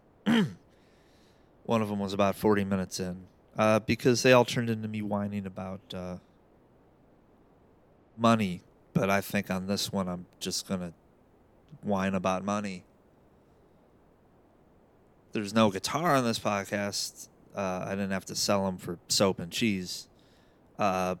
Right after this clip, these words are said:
but just, you know, the microphone, can't pick it up. Well, it's a cheap, it's the cheapest possible microphone. Uh, and, uh, that's why the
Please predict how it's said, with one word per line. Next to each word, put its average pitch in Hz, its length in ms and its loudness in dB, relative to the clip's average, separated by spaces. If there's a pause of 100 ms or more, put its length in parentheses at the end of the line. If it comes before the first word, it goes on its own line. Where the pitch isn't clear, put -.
but - 220 -6
just, - 280 -8
you 160 120 -2
know, 120 100 0
the 135 120 -2
microphone, 127 720 -2
can't - 200 -10
pick - 160 -8
it 127 80 0
up. 139 200 0 (180)
Well, 98 220 -4
it's - 160 -14
a - 40 -16
cheap, - 260 -8 (300)
it's - 120 -20
the 113 80 -12
cheapest - 520 -10
possible 117 400 -16
microphone. 107 460 -18 (960)
Uh, 87 540 -2 (2750)
and, 87 340 -8
uh, 85 360 -4 (400)
that's - 200 -6
why 98 180 0
the 92 140 -4